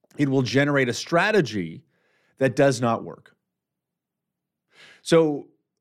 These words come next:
how do you know if you're in alignment? That's a simple question.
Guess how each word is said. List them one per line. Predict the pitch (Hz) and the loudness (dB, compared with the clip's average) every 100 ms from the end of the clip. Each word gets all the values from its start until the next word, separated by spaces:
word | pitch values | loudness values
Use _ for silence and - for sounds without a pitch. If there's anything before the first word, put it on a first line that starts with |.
| _ _ _ | _ _ _
how | - 196 | -4 -2
do | 208 | 0
you | 202 | 0
know | 165 208 151 95 117 175 | 0 2 2 2 -2 -6
if | 117 | -6
you're | 127 | -4
in | 123 | -2
alignment? | 113 107 107 87 - | -2 -2 -2 -6 -4
That's | 113 127 | -4 -4
a | |
simple | - 117 107 | -6 -6 -6
question. | - 90 - | -10 -12 -14